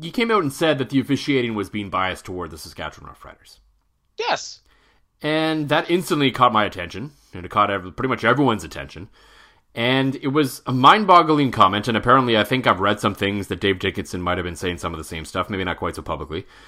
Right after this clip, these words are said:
Speaker 2: Yes.
Speaker 1: <sighs> Which in a way, in some ways doesn't surprise me, the ways they, the way they think around there sometimes. But it was just like, really? This is what you're gonna come out and say at this point? And
Speaker 2: Yeah.
Speaker 1: I, I get frustrations with officiating in the heat of the moment, all that, it happens.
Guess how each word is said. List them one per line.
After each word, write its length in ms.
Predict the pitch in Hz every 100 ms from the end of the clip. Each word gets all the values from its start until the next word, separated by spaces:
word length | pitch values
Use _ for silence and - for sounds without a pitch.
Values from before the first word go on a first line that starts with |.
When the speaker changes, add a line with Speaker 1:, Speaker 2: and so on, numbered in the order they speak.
| - - _ _ _
Speaker 2:
Yes. 420 | 143 117 - - _ -
Speaker 1:
<sighs> 340 | - - - -
Which 300 | 101 - 117
in 100 | 104
a 60 |
way, 140 | 104 110
in 160 | 110
some 200 | 98 113
ways 200 | 104 90
doesn't 180 | 98 92
surprise 380 | 82 - 80 67
me, 200 | 78 98 - - - -
the 80 | -
ways 280 | 90 90 -
they, 180 | 101 90
the 100 | 87
way 140 | 90
they 100 | 87
think 220 | 80 92
around 180 | 87 80
there 140 | 78 76
sometimes. 520 | 80 76 78 87 107
But 300 | 123 117 - _ _ _ _ -
it 80 |
was 160 | 160 160
just 140 | 165
like, 180 | 185 143 - _ _ _ _ _ _ -
really? 320 | 135 170 220 - - - - _ _ _ _ _
This 180 | 123 151
is 60 | 185
what 160 | 202
you're 100 | 185
gonna 160 | 170 156
come 140 | 156
out 60 | 151
and 100 | 135
say 200 | 139 123
at 60 | 90
this 120 | -
point? 260 | - 58 _ _ _ _ _ _ _ -
And 140 | 143
Speaker 2:
Yeah. 240 | 160 151 156
Speaker 1:
I, 60 |
I 20 |
get 300 | 170 131 180
frustrations 580 | - 165 - 160 135 139
with 120 | 117 117
officiating 460 | 123 120 131 120
in 60 | 113
the 60 |
heat 120 | 104 117
of 40 |
the 60 | 110
moment, 320 | 104 107 98
all 100 | 101
that, 140 | 104
it 60 | -
happens. 640 | - 98 98 139 156 -